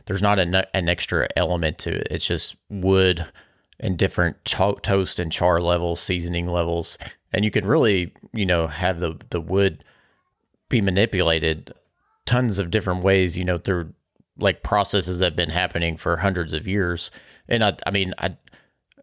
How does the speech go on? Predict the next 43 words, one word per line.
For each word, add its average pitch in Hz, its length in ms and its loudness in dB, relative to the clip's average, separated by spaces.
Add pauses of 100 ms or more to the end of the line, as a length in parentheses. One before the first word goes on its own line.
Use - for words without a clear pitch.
I - 80 0
know 92 100 2
makers 92 380 0
coming 95 200 0
out 95 100 4
of 101 60 4
it, 95 80 -2
but 90 140 2
our 95 280 2
oak 107 180 0
collection 90 440 0
was, 87 380 -4 (680)
what 127 120 0
I 185 80 2
feel 117 220 2
was 101 120 2
pretty 131 300 4
innovative. 90 500 2
You 95 80 -2
know, 95 200 4 (200)
<laughs> 120 200 -8
I 104 100 0
didn't 147 160 2
remember 117 300 4
any 98 200 2
at 90 100 -2
the 101 60 -2
time 92 300 0
having, 90 400 0 (460)
you 101 100 0
know, 92 120 4
a 80 60 2
French 98 360 0
oak 95 200 2
and 87 100 -2
an 87 40 -4
American 90 360 -2
oak 90 180 -2
blended 90 280 -2
back 85 200 0
together. 90 360 2
And 95 120 2
it, - 180 -2